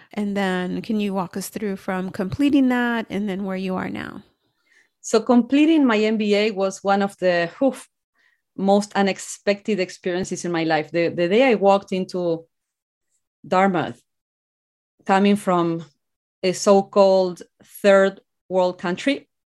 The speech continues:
Speaker 2: that's how we were labeled. I grew up knowing that we were inferior, and coming to the first world economy was quite intimidating.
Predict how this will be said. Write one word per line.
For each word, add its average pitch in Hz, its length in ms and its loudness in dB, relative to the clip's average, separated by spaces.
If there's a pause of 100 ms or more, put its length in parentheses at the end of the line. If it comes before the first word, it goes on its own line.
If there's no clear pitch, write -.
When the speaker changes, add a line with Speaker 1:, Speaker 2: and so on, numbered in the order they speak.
(240)
Speaker 2:
that's 180 220 0
how 190 100 0
we 175 140 0
were 175 160 2
labeled. 170 520 0 (300)
I 180 80 -4
grew 180 220 0
up 180 200 4
knowing 180 520 0
that 160 320 0 (100)
we 175 140 -6
were 185 160 2
inferior, 165 720 -4 (320)
and 175 220 -6
coming 202 340 2
to 185 160 -4
the 175 160 2
first 185 400 -2
world 185 260 2
economy 170 720 -2 (500)
was 190 240 0
quite 196 360 2
intimidating. 160 800 -4